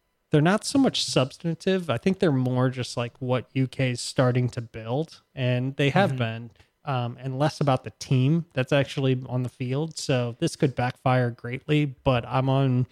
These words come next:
Speaker 1: I'm on U K for right now until we see something on the field.
Speaker 2: Funny you say that, 'cause that's true. Like,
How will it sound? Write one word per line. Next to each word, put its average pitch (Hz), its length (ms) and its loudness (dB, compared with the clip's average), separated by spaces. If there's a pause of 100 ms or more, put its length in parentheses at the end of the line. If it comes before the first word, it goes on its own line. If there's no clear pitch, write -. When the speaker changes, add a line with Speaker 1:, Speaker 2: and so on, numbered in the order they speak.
(560)
Speaker 1:
I'm 127 100 -4
on 135 140 6
U 147 140 6
K 160 260 4
for 143 180 0
right 135 220 4
now 127 280 4
until 117 240 -2
we 120 80 -2
see 131 180 -4
something 123 360 -6
on 117 120 -6
the 113 60 -10
field. 113 380 -14 (640)
Speaker 2:
Funny 160 220 0
you 127 80 -4
say 135 180 -4
that, 123 120 -4
'cause 120 160 -8
that's 135 220 -6
true. 185 320 4
Like, 107 300 -10